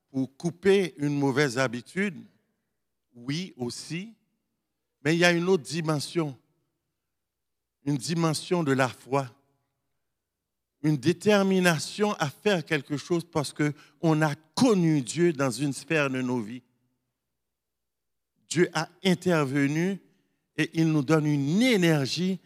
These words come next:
à nous engager même, euh, dans les affaires les, qu'on n'aurait jamais pu penser qu'on pourrait s-, euh, s'engager. Euh, dans,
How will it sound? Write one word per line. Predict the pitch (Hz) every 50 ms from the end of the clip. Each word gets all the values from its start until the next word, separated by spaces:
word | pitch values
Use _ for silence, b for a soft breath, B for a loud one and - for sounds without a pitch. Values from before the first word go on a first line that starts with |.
| b b b b b -
à | 165 160
nous | 151 160 165 165 151 127 104 - 214
engager | 240 247 214 143 160 160 147 127 123 165 175
même, | 160 143 151 170 180 185 190 180 - b b b b b b b b _ _ _ _ _ _ -
euh, | 52 - - - 85 - _ _ -
dans | 151 156
les | 151 147 135 113
affaires | 143 131 - - 175 185 185
les, | 165 143 139 127 123 120 120 117 110 107
qu'on | - - 135 127
n'aurait | 127 131 127 127 123
jamais | 113 127 151 165 180 180
pu | - - 156
penser | - - 143 131 - - 165 156
qu'on | - 131 113
pourrait | - 127 123 143 170
s-, | 165 165 - - _ _ _ _ _ _ _ _ _
euh, | 110 101 104 _ _
s'engager. | 127 123 107 113 117 113 - 117 120 123 _ _ _ _ _ _ _ _ _ _ _ _ _ _ _ _ _ _ _ _ _ _ _ _ _ _ _ _ _ _ _ _ _ _ _ _ _ _ _ _ _ _ _ _ _ _ _ _ _ _ _ _ _ _ _ _
Euh, | 131 147 156 151 147 147 143 143 139 - - _ _ _ _ _ _ _ _ _ _ _ _ _ _ _ _ _ _ _ _ _ _ _ _ _ _ _ _ _ _ _ _ _ _ _ - _ _ _ _ _ _ _ _ _ _ _ _ _ _ _ _ _ _ _ _ _ _ _ _ _ _ _ _ _ _
dans, | - 202 233 254 247 240 226